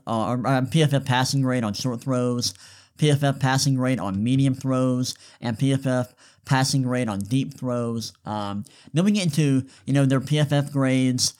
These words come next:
uh, under pressure, uh, when they're blitzed, when they're not blitzed, uh, their, their P F F passing grade, or their P F F grade when, uh, they're kept clean. Um, those metrics are useful as well. Then we got some advanced rushing stats like, um,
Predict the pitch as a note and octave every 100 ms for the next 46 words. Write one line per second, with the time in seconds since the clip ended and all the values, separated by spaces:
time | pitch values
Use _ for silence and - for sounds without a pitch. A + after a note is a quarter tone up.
0 | - - _ B2 G#2+ D3 C#3 C#3 C3+ C#3
1 | C3+ C3+ B2 B2 - _ - A#2 A#2 A#2+
2 | B2+ A2 G2 A#2+ C3 C#3 C3+ A2+ - -
3 | A#2 B2 A2 G#2 C3+ - C3 C3+ C3+ B2+
4 | G#2+ - A2+ G#2 G#2+ G#2 A#2 G#2+ - C3
5 | B2 A#2+ - B2 A#2+ A#2+ A#2+ A#2 A#2 A#2
6 | - B2+ A#2+ A2+ C3 C3+ C3 - B2+ B2
7 | A2+ A2 G#2+ G#2+ - - - - A#2 A2
8 | A2 - A2+ - - - C#3 C#3 C3+ C3
9 | C3+ - _ _ G#2+ G2+ G2 G#2+ B2+ C3+
10 | B2+ C3 C3 - A#2+ A#2 A#2 B2+ A2 G2+
11 | A2 A2+ A#2 A#2 A2 _ - _ D3 F3
12 | E3+ D#3+ D3+ C3 A2+ C3+ C3 A#2+ B2+ C3
13 | A2+ C3 B2+ A#2 A#2+ G#2+ F2+ - - -
14 | - - A#2 G#2+ G#2 G2+